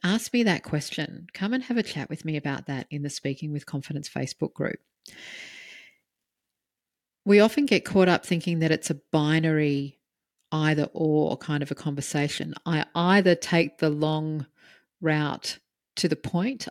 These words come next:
I either tell lots of stories, I either talk out loud or think out loud rather, I either talk in circles or I speak with concise, precise, linear, step-by-step impact.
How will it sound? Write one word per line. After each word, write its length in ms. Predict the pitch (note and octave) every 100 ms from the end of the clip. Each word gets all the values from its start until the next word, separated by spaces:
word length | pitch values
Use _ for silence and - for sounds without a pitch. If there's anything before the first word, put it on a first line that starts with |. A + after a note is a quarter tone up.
| -
I 180 | D#3 -
either 380 | D#3 D#3+ E3+ E3+
tell 320 | - E3+ D#3
lots 300 | D#3 - -
of 60 |
stories, 480 | - - D#3+ F3+ G#3
I 200 | D#3 D3+ -
either 460 | D3 D3+ E3 E3
talk 400 | D#3 - D#3 D3+
out 240 | D3+ D3 D3
loud 600 | D3 C#3+ D#3+ B3 C#4 - _ - - - -
or 100 | D3
think 320 | - E3+ E3
out 180 | F3 D#3
loud 380 | D#3 D#3 G3 G#3
rather, 280 | E3 F3 G#3+
I 260 | E3+ D3 -
either 340 | D3+ E3 E3+
talk 320 | - E3 -
in 80 | D#3+
circles 460 | - D#3+ D#3+ D3+ C#3+ _ _
or 200 | E3 D#3+
I 180 | D3+ D3
speak 460 | - - D#3+ -
with 160 | D3+ -
concise, 760 | D3+ C#3+ D#3 D3 C#3+ - - - _ - _ _ _ _
precise, 840 | - D#3+ - C#3+ C3 B2 - - - _ _ _ _ _ -
linear, 480 | D3+ C#3+ C3+ C3 B2 _ _ _ _ _ _
step-by-step 840 | - - - - B2+ - - - - -
impact. 560 | D3+ C3+ C#3 - -